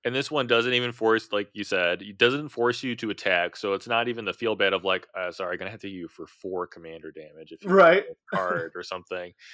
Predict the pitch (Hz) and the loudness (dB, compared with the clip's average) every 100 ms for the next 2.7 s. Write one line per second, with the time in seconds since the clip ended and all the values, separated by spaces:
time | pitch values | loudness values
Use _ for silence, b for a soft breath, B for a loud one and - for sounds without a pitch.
0 | B B - 95 92 90 _ _ _ 139 | B B -8 -4 -2 -4 _ _ _ 4
1 | 165 196 120 180 160 160 165 - 131 170 | 8 8 6 6 8 6 4 -4 -14 -12
2 | - 110 120 110 117 113 | -8 -10 -8 -8 -6 -8